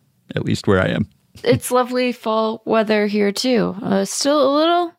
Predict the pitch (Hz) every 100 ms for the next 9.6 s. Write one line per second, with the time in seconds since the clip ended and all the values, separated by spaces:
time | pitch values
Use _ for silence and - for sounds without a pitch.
0 | _ - - 220 233 277 294 339 277 214
1 | 208 262 226 220 214 240 - 147 208 196
2 | 190 - 214 - 220 - 196 190 190 190
3 | 190 196 - - - - - 135 139 -
4 | 160 160 160 156 151 151 175 160 165 175
5 | 107 - - - - 107 - 117 113 117
6 | 107 117 98 120 135 139 151 113 110 -
7 | - - - - 101 98 - 107 107 -
8 | - - - - _ - 104 101 101 110
9 | 101 98 101 95 104 135